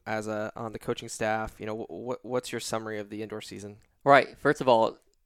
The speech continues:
Speaker 2: very impressed by you pronouncing my last name really well. It's
Speaker 1: Got
Speaker 2: really
Speaker 1: it.
Speaker 2: good. We've had a great indoor season. We've had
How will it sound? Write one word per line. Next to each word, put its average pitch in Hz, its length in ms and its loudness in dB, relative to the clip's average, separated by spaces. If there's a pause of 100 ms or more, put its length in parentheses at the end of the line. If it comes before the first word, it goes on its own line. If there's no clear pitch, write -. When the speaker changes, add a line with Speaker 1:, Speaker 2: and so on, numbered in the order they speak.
(140)
Speaker 2:
very 135 300 4
impressed 120 520 2
by 117 240 4
you 113 220 -2
pronouncing 120 360 -4
my 113 120 -4
last 113 240 0
name 120 260 -4
really 120 180 -4
well. 113 320 -2 (200)
It's - 100 -2
Speaker 1:
Got 135 140 10
Speaker 2:
really 120 80 4
Speaker 1:
it. 120 80 -4
Speaker 2:
good. 123 260 2 (460)
We've 143 160 6
had 170 120 12
a 147 40 10
great 147 240 8
indoor 131 240 8
season. 120 480 0 (120)
We've 127 200 0
had 127 420 6